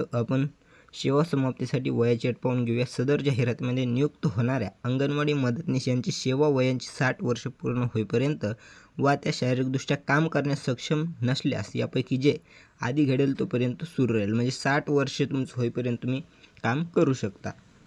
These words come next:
तर, अ, आणखी जे महत्त्वाचं म्हणजे तुमचे अर्ज कशा प्रकारचा आहे, तर अर्ज तुम्ही इथं पाहू शकता. अशा प्रकारचा अर्ज तुमचा असणार आहे. सर्व अर्ज तुम्हाला भरायचा आहे, फॉर्म भरायचा आहे, याला योग्य ती कागदपत्र जोडायची आहेत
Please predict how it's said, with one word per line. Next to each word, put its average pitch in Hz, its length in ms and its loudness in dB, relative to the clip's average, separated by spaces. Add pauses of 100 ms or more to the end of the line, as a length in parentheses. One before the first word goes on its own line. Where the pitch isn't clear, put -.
(160)
तर, 127 100 2
अ, 131 160 2 (120)
आणखी 139 360 -2
जे 160 180 4
महत्त्वाचं 135 680 0
म्हणजे 135 240 0
तुमचे 131 400 -2 (520)
अर्ज 151 200 6
कशा 135 260 0
प्रकारचा 107 480 -4
आहे, 90 100 -8 (100)
तर 120 80 -2 (100)
अर्ज 135 200 0 (120)
तुम्ही 139 160 2
इथं 147 180 -2
पाहू 120 340 -4
शकता. 127 340 -4
अशा 123 180 -4
प्रकारचा 127 440 -8 (140)
अर्ज 120 140 0
तुमचा 120 420 0
असणार 123 340 -2
आहे. 123 260 -4
सर्व 127 300 -2 (120)
अर्ज 120 220 0 (460)
तुम्हाला 123 260 0
भरायचा 120 440 0
आहे, 135 140 0
फॉर्म 120 240 0
भरायचा 117 380 -2
आहे, - 520 -4 (180)
याला 127 280 0
योग्य 123 360 2
ती 135 180 -2
कागदपत्र 123 640 0
जोडायची 120 460 2
आहेत 143 280 0